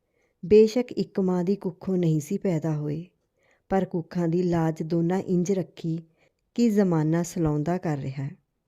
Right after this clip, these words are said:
ਚਾਲੀ ਕਿੱਲਿਆਂ ਵਾਲੇ ਕੁੜਮ ਨੇ ਪੰਜ ਕਿੱਲਿਆਂ ਵਾਲੇ ਕੁੜਮ ਨੂੰ ਕਦੇ ਨੀਵਾਂ ਨਹੀਂ ਸੀ ਦਿਖਾਇਆ। ਉਮੀਦ ਕਰਦੀ ਹਾਂ ਕਹਾਣੀਆਂ ਚੰਗੀਆਂ ਲੱਗ ਰਹੀਆਂ ਹੋਣਗੀਆਂ।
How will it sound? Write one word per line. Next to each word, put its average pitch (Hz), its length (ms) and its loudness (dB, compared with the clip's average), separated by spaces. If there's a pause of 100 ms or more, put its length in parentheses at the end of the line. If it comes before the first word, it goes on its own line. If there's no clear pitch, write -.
(480)
ਚਾਲੀ 160 340 0
ਕਿੱਲਿਆਂ 156 420 0
ਵਾਲੇ 156 220 0
ਕੁੜਮ 156 380 0
ਨੇ 160 240 0 (380)
ਪੰਜ 202 300 2
ਕਿੱਲਿਆਂ 208 400 0
ਵਾਲੇ 208 200 0
ਕੁੜਮ 170 340 0
ਨੂੰ 170 220 0
ਕਦੇ 180 280 2
ਨੀਵਾਂ 170 360 2
ਨਹੀਂ 147 220 0
ਸੀ 170 180 -8
ਦਿਖਾਇਆ। 156 460 -8 (920)
ਉਮੀਦ 185 360 4
ਕਰਦੀ 233 460 2
ਹਾਂ 262 180 -2
ਕਹਾਣੀਆਂ 185 520 4
ਚੰਗੀਆਂ 180 400 2
ਲੱਗ 156 220 2
ਰਹੀਆਂ 156 300 2
ਹੋਣਗੀਆਂ। 165 580 -2